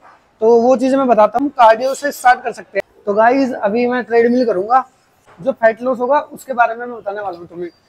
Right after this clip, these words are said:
तो सबसे पहले हमें क्या करना होगा, अपनी lifestyle में एक तो अपनी diet सही करनी होगी, Diet के बाद हमें अपनी sleeping cycle सही करनी होगी।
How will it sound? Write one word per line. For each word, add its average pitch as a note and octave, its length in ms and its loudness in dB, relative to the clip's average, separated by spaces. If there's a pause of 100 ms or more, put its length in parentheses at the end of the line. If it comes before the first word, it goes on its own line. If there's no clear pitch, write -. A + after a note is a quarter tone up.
(280)
तो A3 160 -2
सबसे G#3 320 -8
पहले A#3+ 200 0
हमें B3 200 -4
क्या A#3+ 120 -4
करना A#3+ 260 -14
होगा, B3 140 -12
अपनी B3+ 200 -14
lifestyle A3 580 -4
में A#3+ 140 -8
एक A#3 240 -12
तो B3+ 100 0
अपनी C4 420 -2
diet G3 340 -4
सही F#3 200 -6
करनी F#3+ 240 -2
होगी, F3 260 -6 (420)
Diet G3+ 320 0
के B3+ 60 -2
बाद A#3+ 180 2
हमें A#3+ 180 -2
अपनी B3 220 -2
sleeping A#3+ 420 -8
cycle G3+ 300 0
सही F3+ 180 -4
करनी F#3 220 -4
होगी। E3+ 260 -4